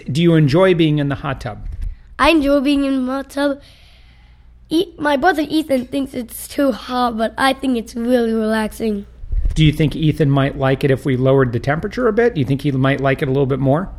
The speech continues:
Speaker 2: Yeah.
Speaker 1: So what do you think about the actual hot tub itself? Like, is, is the, does it seem pretty durable? Does it seem, was it easy to, it was, you said it was easy to set up,
Speaker 2: Yeah.
Speaker 1: but d-, do you, do you, would you recommend that other people buy this, and why?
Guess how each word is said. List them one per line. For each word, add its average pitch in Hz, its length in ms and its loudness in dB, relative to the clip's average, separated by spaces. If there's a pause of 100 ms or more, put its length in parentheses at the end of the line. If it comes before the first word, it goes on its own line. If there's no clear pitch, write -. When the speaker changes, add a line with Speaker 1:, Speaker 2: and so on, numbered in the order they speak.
(600)
Speaker 2:
Yeah. 226 400 2 (1080)
Speaker 1:
So 175 220 2
what 170 220 2
do 254 80 4
you 233 80 2
think 202 200 -2
about 160 200 0
the 151 180 -6
actual 151 480 -2
hot 143 320 -6
tub 131 160 -4
itself? 123 500 -4
Like, 131 280 -4
is, 139 300 -2
is 143 320 -2
the, 135 100 0
does 135 400 0
it 151 100 -8
seem 180 300 0
pretty 180 240 2
durable? 151 720 4
Does 139 180 0
it 143 220 -2
seem, 151 460 2 (420)
was 147 160 2
it 143 100 0
easy 170 360 0
to, 147 80 -4
it 165 120 2
was, 147 160 0
you 156 120 -2
said 180 180 2
it 156 40 2
was 139 220 -2
easy 165 320 -2
to 135 120 -2
set 143 300 0
up, 135 260 4
Speaker 2:
Yeah. - 80 -10
Speaker 1:
but 143 380 -2
d-, 180 80 -12
do 175 200 -6
you, 175 100 0
do 156 160 -2
you, 165 120 4
would 156 220 2
you 170 100 0
recommend 156 600 2
that 139 120 2
other 139 200 -4
people 165 320 -8
buy 156 220 -2
this, 175 300 -4
and 139 180 -2
why? 131 400 -2